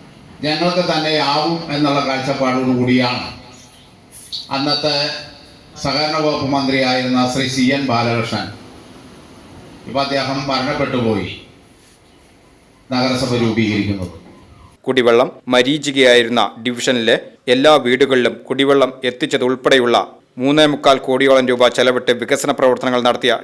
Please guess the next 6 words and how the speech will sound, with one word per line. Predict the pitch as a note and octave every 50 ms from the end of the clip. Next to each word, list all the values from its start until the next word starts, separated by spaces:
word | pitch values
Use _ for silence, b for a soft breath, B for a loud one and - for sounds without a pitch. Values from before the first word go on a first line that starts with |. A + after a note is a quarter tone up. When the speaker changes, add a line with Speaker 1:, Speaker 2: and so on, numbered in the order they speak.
| B2 A2+
Speaker 2:
ഡിവിഷനാണ് | B2 B2+ B2+ C3 - D#3 C#3+ B2+ A#2+ B2 C3 C3+ B2+ B2
മാരാത്തകുന്ന് | B2 B2+ C3 C3 C3 - C3 A#2+ B2 A#2+ A#2+ A#2+ B2 - - B2+
എന്ന് | A#2+ A#2+ C#3 - B B B B B B2+
രേഖകൾ | C3 C3 C3+ C3+ C#3 C3 B2 A#2 - - - B2
അവതരിപ്പിച്ചുകൊണ്ട് | B2 C3 C3+ C3+ C3 - C3+ - B2 A#2 A#2+ A2+ C3+ - - B2+
ഡിവിഷൻ | C3 C3+ C3 C3+ - D3